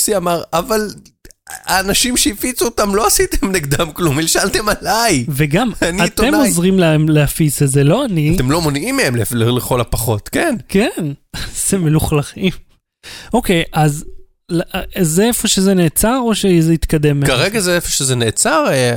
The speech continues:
Speaker 1: ה-, הפרלמנט הבריטי, אה, עשה נו נו נו. ת-, כמו שבארץ, אה, פוליטיקאים שהם שומעים על משהו מ-, מעיתונאים, אומרים, "אה, אני אחוקק חוק, ואנחנו
Speaker 2: כן,
Speaker 1: נעשה
Speaker 2: כן.
Speaker 1: זה, ב-, ב-, ב-, ב-, ב-, ב-,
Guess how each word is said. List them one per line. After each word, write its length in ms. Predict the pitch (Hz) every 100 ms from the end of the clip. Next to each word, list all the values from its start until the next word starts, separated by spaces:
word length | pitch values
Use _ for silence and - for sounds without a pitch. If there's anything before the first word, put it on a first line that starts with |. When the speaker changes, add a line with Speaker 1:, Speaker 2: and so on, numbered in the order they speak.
| 113
Speaker 1:
ה-, 640 | 107 113 107 110 110 107
הפרלמנט 640 | 107 - 110 113 131 139
הבריטי, 520 | 123 104 123 - 117 104
אה, 360 | 98 98 95
עשה 280 | 95 - 110
נו 160 | 107 107
נו 120 | 104
נו. 200 | 175 180
ת-, 80 | - - - - _ _
כמו 160 | 214
שבארץ, 540 | - 156 147 170 165 143
אה, 60 |
פוליטיקאים 600 | 117 131 117 120 131 131
שהם 180 | 131 117
שומעים 360 | - 110 117 120
על 80 |
משהו 280 | 107 113 120
מ-, 260 | 110 104 101
מעיתונאים, 400 | 101 - 107 123
אומרים, 200 | 113 135
"אה, 160 | 240
אני 120 | 214 170
אחוקק 320 | - 139 175
חוק, 280 | - 269 -
ואנחנו 360 | 139 131 135
Speaker 2:
כן, 180 | 135 147
Speaker 1:
נעשה 160 | 139 135
Speaker 2:
כן. 100 | -
Speaker 1:
זה, 140 | 196
ב-, 80 | 262
ב-, 140 | 196
ב-, 140 | 147 131
ב-, 120 | 107
ב-, 140 | 104
ב-, 100 | 113